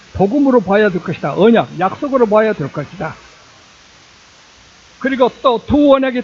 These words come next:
또 있다. 오랜 후에 시내 산에서 모세가 받은 율법은 역시 하나님의 아들에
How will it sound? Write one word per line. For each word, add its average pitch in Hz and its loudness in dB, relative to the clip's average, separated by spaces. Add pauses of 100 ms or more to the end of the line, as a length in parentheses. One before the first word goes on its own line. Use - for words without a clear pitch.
또 294 4
있다. 165 -12 (2000)
오랜 220 0
후에 214 4
시내 269 2
산에서 247 0
모세가 220 2
받은 208 0
율법은 202 -2 (1300)
역시 226 0
하나님의 202 0
아들에 185 -2